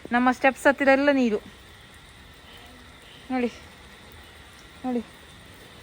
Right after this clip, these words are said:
ಹೇಗೆ ಹೋಗುದು. ಕಾರು ನಾವು ಅಲ್ಲಿ ಮಾರ್ಗದಲ್ಲಿ ಇಟ್ಟಿದ್ದೇವೆ. ಈಗ ಈ ನೀರಲ್ಲಿ ನೋಡಿ ಫುಲ್ಲು, ನಾನು ಹೇಳಿದಲ್ಲ ಇಲ್ಲೆಲ್ಲ ನೀರು ತುಂಬ್ತದಂತ. ನೋಡಿ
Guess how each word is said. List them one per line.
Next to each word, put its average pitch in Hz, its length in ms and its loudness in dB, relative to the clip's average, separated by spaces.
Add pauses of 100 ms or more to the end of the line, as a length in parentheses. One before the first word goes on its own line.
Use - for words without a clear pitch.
(1800)
ಹೇಗೆ 277 240 6
ಹೋಗುದು. 208 360 4 (840)
ಕಾರು 269 260 8
ನಾವು 285 260 2
ಅಲ್ಲಿ 277 180 0
ಮಾರ್ಗದಲ್ಲಿ 254 520 0
ಇಟ್ಟಿದ್ದೇವೆ. 190 400 -4
ಈಗ 208 80 -4
ಈ 262 220 0
ನೀರಲ್ಲಿ 262 340 -2
ನೋಡಿ 269 160 -6
ಫುಲ್ಲು, 302 440 -6 (600)
ನಾನು 302 180 4
ಹೇಳಿದಲ್ಲ 254 320 0
ಇಲ್ಲೆಲ್ಲ 247 400 0
ನೀರು 269 240 -4
ತುಂಬ್ತದಂತ. 220 520 -6
ನೋಡಿ 208 240 -6